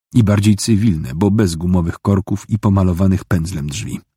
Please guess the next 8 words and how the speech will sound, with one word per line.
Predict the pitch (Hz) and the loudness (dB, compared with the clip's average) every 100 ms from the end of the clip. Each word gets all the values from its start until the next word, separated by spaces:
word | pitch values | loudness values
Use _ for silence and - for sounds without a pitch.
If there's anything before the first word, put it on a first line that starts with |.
| _ _ _ - - - - - - - _ - | _ _ _ -20 -20 -20 -20 -20 -20 -20 _ -2
Nie | 170 143 | 2 4
ulegało | 139 120 98 90 | 4 4 2 2
wątpliwości, | 92 - 101 107 101 - 107 | 0 2 2 4 2 2 2
że | 107 | 2
są | 120 | 2
to | 110 | 0
samochody | 107 110 101 113 110 | 2 2 4 2 4
rządowe, | 110 117 113 87 71 | 4 6 4 2 -4